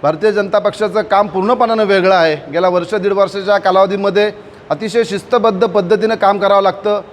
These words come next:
तुम्हाला काम तुमचं दाखवावं लागतं. कामाच्या स्वरूपात तुम्ही काय केलं, पक्षाची संघटना किती वाढवली किंवा पक्षाच्या कुठल्या घटकापर्यंत तुम्ही पोचले, हे साऱ्या गोष्टी त्या ठिकाणी आपल्याला त्याचा रिझल्ट द्यावा लागतो.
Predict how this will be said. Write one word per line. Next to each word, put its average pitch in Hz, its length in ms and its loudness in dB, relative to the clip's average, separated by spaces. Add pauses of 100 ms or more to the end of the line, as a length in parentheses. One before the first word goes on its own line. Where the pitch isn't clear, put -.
(300)
तुम्हाला 208 240 0
काम 214 340 2
तुमचं 214 240 -4
दाखवावं 196 380 2
लागतं. 165 340 -4
कामाच्या 185 420 -4
स्वरूपात 196 340 -2
तुम्ही 208 400 -4
काय 208 260 2
केलं, 202 260 0
पक्षाची 202 400 -4
संघटना 190 480 -4
किती 196 300 -6
वाढवली 208 480 2
किंवा - 520 -4
पक्षाच्या 202 420 -2
कुठल्या 202 300 -2
घटकापर्यंत 202 500 0
तुम्ही 214 280 -4
पोचले, 196 420 -2 (420)
हे 196 80 2
साऱ्या 202 260 2
गोष्टी 208 420 2
त्या 208 160 2
ठिकाणी 208 340 0
आपल्याला 214 500 2 (440)
त्याचा 180 200 0
रिझल्ट 202 300 2
द्यावा 214 220 4
लागतो. 170 440 -2